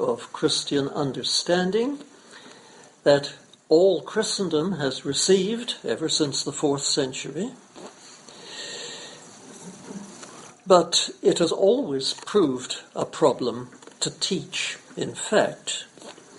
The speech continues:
And I say straight away, it, there isn't a good way of teaching it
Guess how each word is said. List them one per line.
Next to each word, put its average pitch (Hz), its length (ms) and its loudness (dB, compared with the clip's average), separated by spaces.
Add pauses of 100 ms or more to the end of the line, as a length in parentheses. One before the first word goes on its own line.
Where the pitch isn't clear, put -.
(1040)
And 185 500 6 (460)
I 147 120 2
say 151 360 4
straight 214 400 0
away, 202 400 -2 (1040)
it, 175 140 8
there 180 180 4
isn't 214 400 0
a 190 100 2
good 151 320 2
way 127 400 0
of - 240 -2
teaching - 460 -6
it 202 300 0